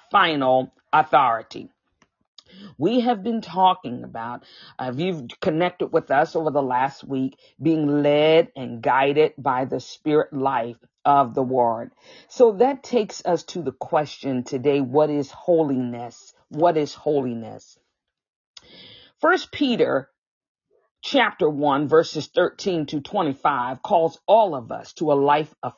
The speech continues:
faith, to live a life of holiness. Literally, holy living means that the believer lives a life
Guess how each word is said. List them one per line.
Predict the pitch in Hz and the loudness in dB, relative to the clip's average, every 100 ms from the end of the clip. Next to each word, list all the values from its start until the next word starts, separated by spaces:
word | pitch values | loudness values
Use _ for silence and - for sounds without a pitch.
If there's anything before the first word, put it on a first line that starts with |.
| _ - | _ -6
faith, | 139 123 _ - | -4 -6 _ -4
to | 165 | -2
live | 143 147 165 180 151 143 - | 0 0 2 4 4 2 -2
a | 151 | -4
life | 139 131 127 120 _ - | -2 -2 -4 -8 _ -6
of | 127 - | -6 -4
holiness. | - 156 135 117 104 101 - - - _ _ _ _ _ _ _ _ - | -2 0 0 -6 -12 -18 -20 -20 -20 _ _ _ _ _ _ _ _ -4
Literally, | 160 196 320 339 202 156 151 151 | 0 2 2 4 4 2 0 -2
holy | - - 226 226 196 | -4 2 6 6 4
living | 170 185 220 180 151 151 165 | 2 4 2 2 -2 -2 -2
means | 190 151 151 127 | -2 -2 -2 2
that | 170 165 | 2 2
the | 180 | 0
believer | 202 202 233 285 247 285 | 2 0 0 0 0 0
lives | 247 196 196 196 208 | 0 0 0 0 -2
a | |
life | 202 120 120 120 | -2 -2 -4 -8